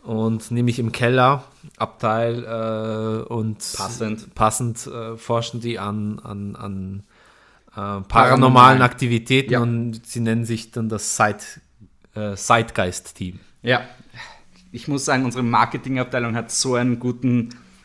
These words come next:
Speaker 2: so einen guten Art Director. Es ist unglaublich. Man findet
Speaker 1: Ja.
Speaker 2: immer was Neues. Und, äh, auch zusätzlich, weil wir müssen gut angezogen
Speaker 1: Ja,
Speaker 2: sein
Speaker 1: in
Speaker 2: für
Speaker 1: Italien,
Speaker 2: unsere Events.
Speaker 1: in Italien haben wir jetzt auch, äh,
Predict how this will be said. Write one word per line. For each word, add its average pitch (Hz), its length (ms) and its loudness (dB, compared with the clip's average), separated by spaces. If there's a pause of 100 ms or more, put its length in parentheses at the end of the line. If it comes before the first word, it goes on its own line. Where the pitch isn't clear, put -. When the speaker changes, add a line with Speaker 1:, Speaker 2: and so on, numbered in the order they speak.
(120)
Speaker 2:
so - 180 -2
einen 156 140 4
guten 139 400 0
Art 123 260 4
Director. 123 440 2
Es 117 140 -2
ist 95 100 -10
unglaublich. 143 520 2
Man 113 120 -2
findet 160 280 0
Speaker 1:
Ja. 156 60 0
Speaker 2:
immer 143 100 2
was 131 140 0
Neues. 117 380 0 (420)
Und, 190 380 0 (380)
äh, 131 60 0 (260)
auch 214 460 4
zusätzlich, 180 680 0 (140)
weil 143 440 0
wir 185 80 2
müssen 156 480 0
gut 120 160 -6
angezogen 101 480 -6
Speaker 1:
Ja, 98 80 0
Speaker 2:
sein 113 160 0
Speaker 1:
in 127 120 2
Speaker 2:
für 135 100 4
Speaker 1:
Italien, 147 300 10
Speaker 2:
unsere 107 180 4
Events. 113 280 -2
Speaker 1:
in 127 120 0
Italien 120 560 4
haben 117 200 -2
wir 113 80 -2
jetzt 107 160 -6
auch, 107 300 -4
äh, 104 460 -10